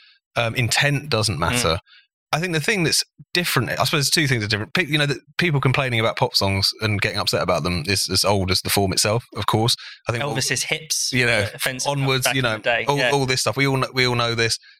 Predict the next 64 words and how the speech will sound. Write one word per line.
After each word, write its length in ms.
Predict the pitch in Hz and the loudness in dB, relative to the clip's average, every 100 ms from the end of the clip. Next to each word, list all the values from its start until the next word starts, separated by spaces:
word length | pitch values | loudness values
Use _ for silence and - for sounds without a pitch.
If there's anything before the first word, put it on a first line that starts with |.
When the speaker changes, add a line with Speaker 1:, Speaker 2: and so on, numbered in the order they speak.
| _ - | _ -6
Speaker 1:
And 160 | 131 135 | -2 0
what 100 | 123 | 0
you 80 | 113 | 0
see 160 | 117 | 2
is 80 | 107 | 0
that 60 | 117 | 0
the 80 | 120 | 0
taboos 400 | 160 185 143 110 | 0 0 0 0
change, 420 | - 92 73 - | 4 2 2 0
you 60 | 110 | 2
know, 60 | |
Speaker 2:
Yeah. 60 | 123 | 2
Speaker 1:
so 100 | 113 | 4
you 60 | 113 | 4
go, 100 | 113 107 | 2 0
it 80 | 123 | 2
goes 180 | 113 - | 2 2
from 140 | 104 | 2
being 240 | 104 101 - | 2 2 2
sex 320 | 113 - - | 0 0 0
and 220 | 98 87 - _ _ | 0 -4 -10 _ _
drugs 340 | 113 98 - 82 | 0 0 0 -2
and 160 | 78 - - | -4 -4 0
violence 400 | 90 90 73 92 | 2 2 0 2
or 80 | |
whatever 320 | 90 82 87 85 - - - | 2 2 0 -4 -8 -20 -2
to 100 | - | 0
now 220 | 104 98 87 | 2 0 -2
it's 120 | - | 0
any 180 | 101 95 | 0 0
kind 120 | 98 | 0
of 60 | 95 | 0
ism 320 | 104 92 92 | 0 0 0
and 200 | 87 90 - | -2 -6 -4
Speaker 2:
Mm. 60 | 135 | -2
Speaker 1:
phobia. 360 | 110 87 80 - - - - _ - | -2 0 -2 -2 -10 -18 -18 _ -8
Uh, 160 | 131 123 | -6 -4
what 160 | 147 160 | -4 -2
I 80 | |
think, 320 | 139 151 139 - | -2 -2 -2 -2
so 180 | 135 | 0
that 280 | 143 156 - - | 0 -2 -4 -6
i-, 120 | 127 - - | -8 -6 -4
on 140 | 127 127 | -2 0
the 60 | 120 | 0
whole 200 | 123 117 | 0 2
is, 140 | - | 2
is 340 | 117 110 - - - | 0 0 -2 -6 -12
the 140 | 139 127 | -4 -2
taboos 380 | 135 147 131 | 0 0 2
have 100 | 113 | 2
changed, 380 | - 117 107 98 | 2 0 0 -2
but, 100 | 107 | -2
you 60 | 110 | 0
know, 120 | 98 | 0
the 100 | 95 | 0
kind 120 | - | -2
of 60 | 104 | 0
offense 320 | 98 113 98 | -2 -4 -4
culture 300 | - 90 - | -6 -6 -2
necessarily 360 | 104 - 104 95 | -2 0 0 2
hasn't. 280 | 113 104 73 - - _ - | 0 -4 -12 -16 -20 _ -2
What 160 | |
is 80 | 165 | 0